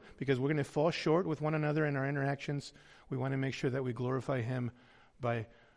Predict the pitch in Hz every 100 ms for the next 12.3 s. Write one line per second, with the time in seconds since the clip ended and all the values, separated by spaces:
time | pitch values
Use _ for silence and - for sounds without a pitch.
0 | _ _ - 120 - 127 127 120 117 104
1 | - - - - 123 113 113 - 104 110
2 | 107 143 170 226 214 - - - - -
3 | - _ - 156 131 - 139 151 143 -
4 | - - - - - - 143 - 165 160
5 | 170 156 147 147 151 180 180 156 147 151
6 | 165 - 165 175 156 165 - 175 220 -
7 | 156 151 - 165 190 - 143 151 147 139
8 | 143 160 185 143 139 127 143 165 - 139
9 | 139 131 135 131 139 151 165 143 127 165
10 | 170 240 214 143 160 180 185 165 170 180
11 | - 170 156 - - - - - - 143
12 | 139 135 127